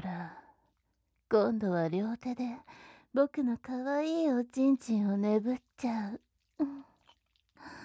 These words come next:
右手で竿をこすりながら、左手で可愛い玉玉を優しく、優しく撫で回しちゃう。ほら、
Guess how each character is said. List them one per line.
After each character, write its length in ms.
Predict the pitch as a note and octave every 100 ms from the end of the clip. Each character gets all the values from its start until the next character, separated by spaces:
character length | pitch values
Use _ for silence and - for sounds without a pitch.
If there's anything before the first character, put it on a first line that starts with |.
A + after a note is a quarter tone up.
| - - - - - - - _ _ _
右 340 | A#3+ G3 F#3+ G#3+
手 160 | A3+
で 100 | A3
竿 500 | A3+ - G#3+ A#3 A#3
を 40 | G#3
こ 180 | - G#3+
す 180 | -
り 160 | G#3+ A3
な 160 | A3+ A#3+
が 100 | G#3
ら、 260 | F#3+ F3 - - - _ - - - - - - _
左 480 | - C#4+ A3+ B3+ B3
手 160 | - C4+
で 160 | C4+ C4+ - - _ _ _
可 300 | - - A#3+
愛 280 | D4 D4+ E4+
い 40 | E4+
玉 320 | D4 C#4 C#4+
玉 440 | C#4+ A#3+ A3+ A3
を 40 | A#3+
優 220 | C4 D4+
し 320 | - E4 -
く、 160 | - F4+ - - - - - - - - _
優 220 | C#4 A3+
し 120 | F4 - - F2+ - F#4 - - -
く 140 | - G4+ A4 - - - - -
撫 240 | F#4 E4 G3
で 160 | C#4
回 140 | C#4 F#4+ G#4 A4+
し 100 | -
ち 120 | -
ゃ 40 | A#4+ A4 - - - - - - - - - _
う。 60 | - - -
ほ 60 | E4+
ら、 580 | E4 C#4 C4+ C#4 C#4